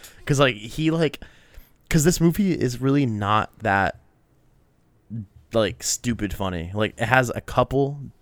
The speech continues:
stupid funny scenes, but it's not, I, I wouldn't consider it one of his stupid funny movies. Um, but Rob Schneider gives you, like, that, like,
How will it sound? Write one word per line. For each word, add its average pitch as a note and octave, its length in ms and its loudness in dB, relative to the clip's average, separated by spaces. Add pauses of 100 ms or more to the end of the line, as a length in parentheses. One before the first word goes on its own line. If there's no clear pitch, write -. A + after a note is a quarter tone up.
(140)
stupid C#3 340 -4
funny C3+ 220 -2
scenes, D3 380 -6
but A2+ 180 2
it's G#2+ 160 -4
not, A2+ 300 2
I, A2+ 160 4
I B2 100 10
wouldn't C#3+ 260 2
consider C3 340 0
it G#2 60 2
one A2 120 0
of G#2 60 -6
his G#2 100 -6
stupid G#2 320 -8
funny G#2 240 -4
movies. F2+ 480 -8 (360)
Um, G2 640 2 (1040)
but B2 280 4 (160)
Rob B2 360 6
Schneider C3+ 680 2 (1400)
gives B2 320 0
you, B2+ 120 2
like, A2+ 260 2
that, G#2 440 2
like, G#2+ 240 -4